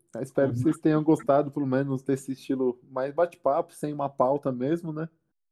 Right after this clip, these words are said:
Speaker 2: É, contando nossas histórias, né? Tipo, não focado em donos de casa, mas, tipo, uma
Speaker 1: É.
Speaker 2: coisa que faz, fez parte da nossa vida, né, mano? Que é trabalhos.
Speaker 1: É. E, e tem muita história ainda. Eu acho que dá até pra gente gravar uma parte dois, se vocês gostarem, escutarem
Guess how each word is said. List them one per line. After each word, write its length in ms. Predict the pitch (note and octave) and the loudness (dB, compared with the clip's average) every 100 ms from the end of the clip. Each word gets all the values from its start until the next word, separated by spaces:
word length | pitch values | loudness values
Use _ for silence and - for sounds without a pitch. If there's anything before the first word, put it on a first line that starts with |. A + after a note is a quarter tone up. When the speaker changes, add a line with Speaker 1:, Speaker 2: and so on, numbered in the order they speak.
| _ _ - | _ _ -16
Speaker 2:
É, 300 | C3 B2+ D#3 | -10 -8 -10
contando 380 | D3 C3 C3 C#3+ | -10 -12 -10 -8
nossas 340 | C#3+ C#3 C#3+ D3+ | -8 -8 -8 -10
histórias, 540 | - - B2 D3+ C#3 | -12 -8 -6 -4 -6
né? 160 | C#3+ B2+ | -8 -10
Tipo, 180 | B2 | -12
não 160 | C#3 F3 | -8 -6
focado 420 | F#3+ A3 E3 D#3+ | -6 -6 -6 -6
em 140 | D#3 C#3+ | -6 -4
donos 300 | C#3+ C#3+ C#3 | -4 -2 -4
de 80 | C#3 | -6
casa, 340 | A#2+ B2 D#3 | -6 -6 -6
mas, 160 | C3 B2 | -8 -10
tipo, 260 | B2+ F3 | -8 -8
uma 240 | E3+ F#3+ G3+ | -6 -4 -4
Speaker 1:
É. 20 | |
Speaker 2:
coisa 160 | A#3 G3+ | -6 -6
que 80 | G3+ | -10
faz, 180 | - - _ | -12 -20 _
fez 220 | E3 F#3+ | -4 -2
parte 260 | - - F#3 | -4 -4 -4
da 80 | |
nossa 300 | F3+ F3+ B3 | -4 -4 -4
vida, 260 | A3 D#3 E3 | -4 -4 -4
né, 120 | D#3 | -4
mano? 200 | C#3 A2 | -4 -6
Que 100 | A#2 | -6
é 20 | |
trabalhos. 680 | A#2 E3 F3+ A#2 D3 C#3 - _ - | -4 -2 0 0 -2 -4 -10 _ -10
Speaker 1:
É. 280 | C3 C3 B2 _ _ _ _ _ _ _ - | -10 -10 -16 _ _ _ _ _ _ _ -4
E, 680 | C#3+ D3+ D3+ D3+ D3 C#3+ C3+ | 0 2 0 0 0 -2 -6
e 80 | C#3+ | -4
tem 180 | G3+ | -2
muita 220 | F#3+ F#3 F#3+ | 2 0 0
história 340 | - D#3+ C#3+ | 2 4 4
ainda. 240 | C3+ D3+ | 2 2
Eu 100 | D3+ | 2
acho 160 | D3 D3 | 2 2
que 80 | D#3+ | 0
dá 120 | C#3+ | 2
até 180 | C#3 C#3+ | 0 0
pra 140 | F3+ | 0
gente 80 | F3+ | 4
gravar 180 | F3+ F3 | 2 2
uma 160 | F3 | -2
parte 260 | E3+ E3 E3 | 0 -2 -4
dois, 340 | C#3 C3+ G3 | -2 0 0
se 100 | - | -4
vocês 320 | C#3 C3+ C#3 C3+ | -12 -6 -6 -4
gostarem, 520 | C3+ - B2+ D3 D3+ | -6 -2 -2 -2 -6
escutarem 800 | C3+ C#3+ C3+ C3 C3 C3 B2+ | -16 -6 -2 -2 -2 -16 -20